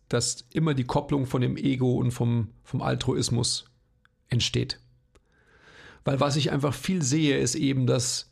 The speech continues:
gerade auf den sozialen Medien diese, diese Kopplung, dieses Outcome für jemand anders, was wir als soziale Wesen halt irgendwie immer brauchen,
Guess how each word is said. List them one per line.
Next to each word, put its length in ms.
gerade 320
auf 100
den 100
sozialen 420
Medien 300
diese, 260
diese 220
Kopplung, 720
dieses 320
Outcome 540
für 120
jemand 280
anders, 420
was 280
wir 120
als 140
soziale 500
Wesen 400
halt 260
irgendwie 720
immer 240
brauchen, 480